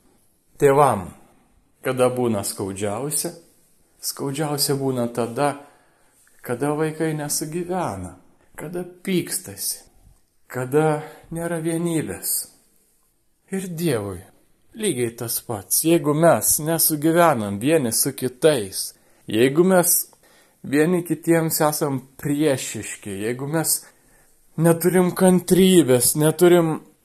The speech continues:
aukos, jeigu mes žudom vieni kitus, kam skauda? Dievui skauda. Nes mes esam Dievo vaikai. Ir Dievo ta motiniška širdis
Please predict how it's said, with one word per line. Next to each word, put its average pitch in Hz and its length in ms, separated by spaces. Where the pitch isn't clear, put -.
aukos, 175 800
jeigu 131 260
mes 151 320
žudom 131 500
vieni 123 340
kitus, 147 400
kam 131 300
skauda? 110 500
Dievui 117 500
skauda. 95 640
Nes 131 200
mes 147 200
esam 127 420
Dievo 127 340
vaikai. 143 460
Ir 120 260
Dievo 127 320
ta 120 320
motiniška 104 960
širdis 120 640